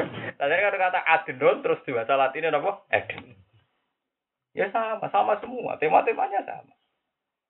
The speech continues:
Mulane kula, kula peringatno jenengan ya. Jadi nanti terutama nih kula firasat kula. Tumben ning zaman akhir, wong Islam gak iso gak rukun mbek Yahudi Nasrani. Yo tukaran terus tapi yo rukun terus.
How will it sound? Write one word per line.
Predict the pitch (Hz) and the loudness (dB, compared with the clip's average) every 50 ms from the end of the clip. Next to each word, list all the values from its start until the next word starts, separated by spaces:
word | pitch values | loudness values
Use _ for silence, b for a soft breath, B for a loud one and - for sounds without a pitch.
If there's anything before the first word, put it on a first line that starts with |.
| _ _ _ _ _ _ _ _ _ _ _ _ _ _ _ _ _ _ _ _ _ _ _ | _ _ _ _ _ _ _ _ _ _ _ _ _ _ _ _ _ _ _ _ _ _ _
Mulane | - 82 87 92 98 101 95 | -14 -10 -10 -8 -8 -8 -8
kula, | 95 95 95 95 92 92 - - _ _ _ _ _ _ _ _ _ _ _ _ _ _ | -6 -4 -2 -2 -2 -2 -4 -6 _ _ _ _ _ _ _ _ _ _ _ _ _ _
kula | _ 104 101 95 92 | _ -4 -4 -4 -2
peringatno | - - 98 92 87 82 - 95 92 | -4 -6 -6 -4 -4 -4 -4 -6 -8
jenengan | 90 87 90 82 85 85 85 82 80 78 | -8 -8 -10 -12 -10 -10 -10 -10 -10 -12
ya. | 85 87 | -14 -14
Jadi | - 90 90 - 110 104 | -14 -14 -14 -12 -10 -10
nanti | 95 90 87 - 95 95 | -8 -8 -10 -10 -14 -16
terutama | 101 - - 92 90 87 87 87 87 | -16 -16 -16 -14 -12 -10 -8 -8 -8
nih | 90 87 85 - | -8 -10 -14 -18
kula | - 107 107 107 107 | -8 -4 -2 -2 -2
firasat | - 104 95 - - - 98 - - | -2 -2 -4 -4 -4 -6 -10 -10 -14
kula. | - - 90 82 - - _ _ _ _ _ _ _ _ _ _ _ _ _ _ _ _ _ _ _ | -14 -12 -12 -12 -12 -14 _ _ _ _ _ _ _ _ _ _ _ _ _ _ _ _ _ _ _
Tumben | - - 101 95 98 107 120 117 | -18 -18 -10 -6 -4 -4 -4 -4
ning | 113 101 98 | -8 -12 -10
zaman | 98 90 90 92 90 90 92 | -10 -10 -8 -10 -10 -10 -12
akhir, | 95 - - - - - - 104 | -16 -16 -18 -20 -20 -20 -20 _
wong | 117 120 117 113 - 110 | -12 -12 -12 -10 -10 -12
Islam | 110 - - - 107 - 143 151 143 - | -12 -12 -12 -12 -12 -12 -12 -14 -12 -8
gak | - 104 - | -8 -8 -8
iso | 104 101 95 _ - - | -10 -14 -14 _ -8 -6
gak | - - 90 | -4 -4 -4
rukun | 92 104 - 110 107 | -4 -6 -10 -14 -14
mbek | 101 95 95 101 101 | -12 -14 -14 -14 -14
Yahudi | - 98 92 - - 92 | -14 -14 -16 -20 -18 -16
Nasrani. | 87 87 - - - _ _ 107 | -14 -14 -14 -16 -20 _ _ _
Yo | 127 147 165 180 180 | -12 -10 -10 -10 -10
tukaran | - - - 180 180 175 170 165 | -12 -4 0 2 2 2 0 -2
terus | 156 185 190 | -6 -6 -4
tapi | - 220 208 - 156 | -2 -2 -2 -2 -4
yo | 120 104 | -4 -6
rukun | 113 - - 104 101 101 | -6 -8 -10 -12 -12 -14
terus. | 104 - - _ _ | -18 -20 -20 _ _